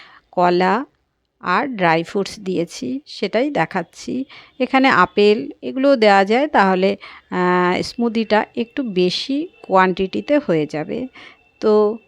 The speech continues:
আমার খুব বেশি প্রয়োজন নেই, এক গ্লাসের মতোই দরকার, এই জন্যে এই, এই জিনিসগুলো দিয়ে বানিয়ে ফেললাম। এটা কিন্তু বেশ টেস্টি হয়েছে।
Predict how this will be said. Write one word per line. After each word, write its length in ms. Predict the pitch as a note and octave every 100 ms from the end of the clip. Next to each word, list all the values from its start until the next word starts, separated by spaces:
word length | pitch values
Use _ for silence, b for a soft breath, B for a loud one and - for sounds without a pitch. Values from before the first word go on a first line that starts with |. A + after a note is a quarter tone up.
| _
আমার 300 | G3 G3+ G#3
খুব 220 | - B3
বেশি 320 | A#3+ A#3+ C4+
প্রয়োজন 480 | - G#3+ G#3+ A#3 A#3+
নেই, 300 | A3 A3+ E4+
এক 240 | A3 F3+
গ্লাসের 460 | F3 F3+ F#3 - G#3
মতোই 360 | G3+ F#3+ A3+ A3+
দরকার, 500 | F3+ F3 - G#3+ C#4
এই 220 | A3+ F3+
জন্যে 380 | F3+ F#3 A#3 - -
এই, 280 | F#3 F3+ F#3
এই 100 | G3
জিনিসগুলো 680 | F#3+ F#3 F3+ - G#3 G3+ G3
দিয়ে 380 | F#3 F#3+ C#4+ G#4 _
বানিয়ে 380 | F#3 D#3+ D#3+ D3
ফেললাম। 520 | - - - A3+ B3 - B B B
এটা 180 | A#3+ B3+
কিন্তু 300 | B3+ A#3 A#3+
বেশ 420 | F#3+ F#3+ A3+ -
টেস্টি 400 | - A#3 - B3+
হয়েছে। 600 | A#3+ A#3+ A#3 A3 - A3+